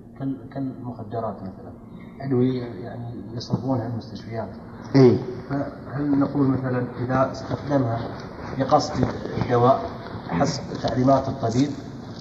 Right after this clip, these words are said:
Speaker 1: نقول له جائز وحلال، وإذا استخدمها بس ل-، للذة؟
Speaker 2: والله، والله هم، هم يستخدم-، ما، ما يستخدمونها للذة، ما فيها لذة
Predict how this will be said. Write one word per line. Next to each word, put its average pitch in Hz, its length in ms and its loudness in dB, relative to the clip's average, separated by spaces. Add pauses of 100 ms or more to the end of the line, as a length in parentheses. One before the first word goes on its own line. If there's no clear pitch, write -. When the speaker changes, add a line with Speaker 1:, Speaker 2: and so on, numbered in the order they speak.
Speaker 1:
نقول 143 220 0
له 135 360 2
جائز 127 380 2
وحلال، 107 320 0 (640)
وإذا 139 160 8
استخدمها 135 600 6
بس 127 320 0
ل-، 123 240 2
للذة؟ 120 560 4 (300)
Speaker 2:
والله، 143 280 10 (260)
والله 151 440 10
هم، 180 240 12
هم 180 220 10
يستخدم-، 147 520 2
ما، 165 180 8
ما 165 240 6
يستخدمونها 151 480 6
للذة، 127 460 2
ما 160 180 6
فيها 156 200 6
لذة 123 320 0